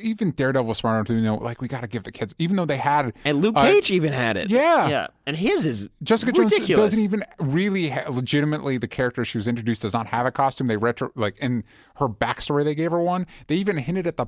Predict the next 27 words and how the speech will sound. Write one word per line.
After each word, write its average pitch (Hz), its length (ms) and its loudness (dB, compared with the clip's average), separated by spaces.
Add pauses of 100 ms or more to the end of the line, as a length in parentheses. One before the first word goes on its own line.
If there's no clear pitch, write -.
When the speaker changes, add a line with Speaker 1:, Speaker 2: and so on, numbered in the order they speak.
(180)
Speaker 1:
backstory 139 460 -2
costume. 143 300 0
There 180 120 4
is 175 120 2
a 143 80 2
hint 131 420 0
to 135 180 0
the 113 100 0
classic 110 360 0
costume 104 640 0
in 110 140 0
the 101 100 0
show. 95 440 -2 (540)
Speaker 2:
Which 135 100 -2
Speaker 1:
But 110 60 -4
Speaker 2:
is 104 160 2
Speaker 1:
screw 95 100 0 (220)
Speaker 2:
amazing. 87 60 0 (120)
Speaker 1:
that, 101 360 -2
man. 113 320 0
Come 151 180 -4
on, 123 120 2
give 143 160 -2
'em, 160 140 0
there's 143 180 0
so 170 200 0
many, 170 260 -2